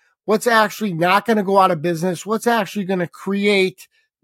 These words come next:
some leverage? Now, I understand you put some in a basket and you hope that two out of five do something, maybe one out of ten does a lot.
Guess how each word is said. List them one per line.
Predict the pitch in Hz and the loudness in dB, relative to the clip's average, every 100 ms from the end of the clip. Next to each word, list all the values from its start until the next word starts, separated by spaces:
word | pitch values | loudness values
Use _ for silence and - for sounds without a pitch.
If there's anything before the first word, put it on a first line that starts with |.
| - | -16
some | 196 180 170 | -6 -2 2
leverage? | 214 262 185 135 180 | 4 4 2 -2 2
Now, | 190 | 4
I | 196 214 | 4 2
understand | 214 175 233 233 180 | 0 -2 0 0 0
you | 156 | -2
put | 190 180 | -4 -4
some | - 180 | -4 -2
in | 170 | -2
a | 147 | -2
basket | 165 165 165 - 180 | 0 0 0 -6 -10
and | 160 | -6
you | 143 | -4
hope | 160 156 | -4 -4
that | 165 156 - _ _ _ | -2 -2 -4 _ _ _
two | - 220 208 | -2 2 6
out | 185 | 4
of | 160 | 2
five | - 165 165 170 165 139 160 | 0 2 4 4 2 -4 -10
do | 165 | -10
something, | 135 185 170 156 185 170 170 165 | -4 2 2 2 -2 -2 -2 -2
maybe | 165 151 | -4 -4
one | 151 151 165 170 165 | -6 -2 0 0 0
out | 151 151 | -2 -2
of | 147 | -6
ten | - 180 175 170 165 156 | -4 0 2 2 -2 -6
does | 143 143 | -8 -6
a | 147 | -6
lot. | 147 175 175 170 | -2 4 4 4